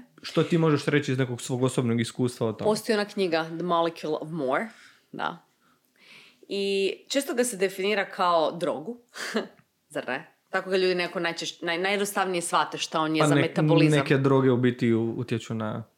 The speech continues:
Speaker 1: same dopaminske receptore, tako
Speaker 2: Tako
Speaker 1: da.
Speaker 2: je, apsolutno. Ali ja bi nekom ko ovako sluša i nikad nije čuo za riječ dopamin, rekla, to je ono nešto u tebi, određen kemijski spoj,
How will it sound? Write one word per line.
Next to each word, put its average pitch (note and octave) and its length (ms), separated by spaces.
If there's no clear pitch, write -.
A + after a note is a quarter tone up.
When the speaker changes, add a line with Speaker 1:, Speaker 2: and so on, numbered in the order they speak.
Speaker 1:
same A2 300
dopaminske A2 540
receptore, B2+ 500
tako C3+ 120
Speaker 2:
Tako A#2+ 120
Speaker 1:
da. A#2 100
Speaker 2:
je, G#3+ 120
apsolutno. B3 640
Ali A3+ 180
ja D4 40
bi E4 60
nekom E4 280
ko - 100
ovako G#3+ 260
sluša F#3+ 380
i E3 80
nikad E3+ 240
nije D3+ 140
čuo D#3+ 180
za D3+ 100
riječ D3 180
dopamin, E3+ 360
rekla, G3 280
to A#3+ 180
je C4 40
ono C4+ 100
nešto B3 320
u G#3+ 40
tebi, E3+ 400
određen E3+ 340
kemijski E3 420
spoj, F3 440